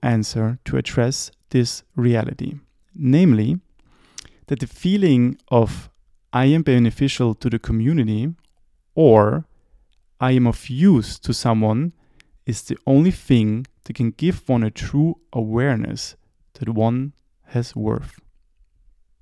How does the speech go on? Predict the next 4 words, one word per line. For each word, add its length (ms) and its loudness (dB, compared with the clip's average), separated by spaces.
And 120 -6
this 100 -2
is 120 -6
beautiful. 540 -2